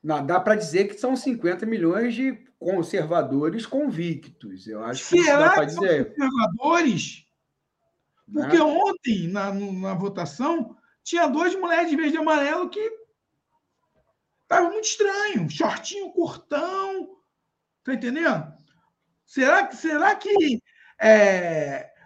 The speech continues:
Speaker 2: o conservador, um cara que teve três casamentos, que come gente?
Speaker 1: Não, mas, ó, eu tô fal-, eu tô falando que ele prega o conservadorismo, não tô dizendo é que, nem que seja na essência, né?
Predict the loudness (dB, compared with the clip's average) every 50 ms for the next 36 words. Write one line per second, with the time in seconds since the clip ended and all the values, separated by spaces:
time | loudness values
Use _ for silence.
0 | _ -12 -6 -2 2 2 2 2 2 2 2 4 2 2 0 0 0 -2 -2 -2
1 | -2 0 0 0 0 -2 -2 0 0 0 -2 -2 -2 -2 -2 -2 -2 -4 -4 -2
2 | -2 0 0 0 0 0 -2 -2 -4 -6 -6 -8 -8 -10 -10 -8 -6 -6 -6 -4
3 | -2 -2 0 0 0 -2 0 -2 -2 -2 -2 -6 -8 -10 -10 -10 -10 -12 -14 -16
4 | _ _ _ _ _ _ _ _ _ _ _ _ _ _ _ _ _ _ -2 2
5 | 2 2 4 2 2 0 0 0 0 0 0 0 -2 -8 -8 -8 -8 -8 -6 -4
6 | -2 0 0 -2 -2 -2 -2 0 0 0 2 0 -2 -2 -2 -4 -4 -4 2 6
7 | 8 8 8 8 4 0 -2 -2 0 2 0 2 2 0 0 0 -2 0 0 -2
8 | -2 -2 -2 -2 -2 -2 -4 -6 -6 -6 -6 -4 -2 0 0 0 0 -2 -2 -4
9 | -6 -10 -8 0 4 4 4 4 4 2 -2 -2 -2 -4 -4 -4 -2 0 0 0
10 | 0 -2 -4 -8 -6 -6 -6 -6 -8